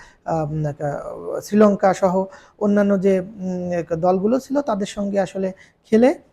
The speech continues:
সহজেই, উম, টানা চার ম্যাচ জিতে গ্রুপ চ্যাম্পিয়ন হয়ে সেমিফাইনাল উঠেছে। এখন গ্রুপ চ্যাম্পিয়ন হিসেবে খেলার পরে ওমানের সঙ্গে খেলেছে, তার, উম, আসলে এক অ্যাসিড টেস্ট দেয়া লেগেছে, কিন্তু সেখানে কিন্তু ব্যর্থ হয়েছে। কেন জিমিকে নেওয়া হলো না, এই,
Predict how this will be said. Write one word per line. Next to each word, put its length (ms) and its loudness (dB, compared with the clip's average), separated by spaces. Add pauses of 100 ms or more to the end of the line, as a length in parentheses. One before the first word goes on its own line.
(120)
সহজেই, 480 -2 (180)
উম, 260 -4
টানা 200 0
চার 200 -2
ম্যাচ 160 -4
জিতে 260 -6 (360)
গ্রুপ 160 -4
চ্যাম্পিয়ন 320 -4
হয়ে 120 -2
সেমিফাইনাল 460 -6
উঠেছে। 320 -14 (280)
এখন 240 -4
গ্রুপ 240 -2
চ্যাম্পিয়ন 340 -4
হিসেবে 320 -4
খেলার 300 -2
পরে 260 0 (460)
ওমানের 300 -2
সঙ্গে 300 -4
খেলেছে, 480 -2
তার, 180 -6 (120)
উম, 220 -6
আসলে 320 -2
এক 120 -6 (140)
অ্যাসিড 220 -8 (100)
টেস্ট 280 -6
দেয়া 200 0
লেগেছে, 380 -4 (360)
কিন্তু 180 -4
সেখানে 340 -6
কিন্তু 220 -8
ব্যর্থ 280 -8
হয়েছে। 320 -10 (720)
কেন 420 0
জিমিকে 380 -2
নেওয়া 260 0
হলো 180 -2
না, 240 -4 (340)
এই, 300 0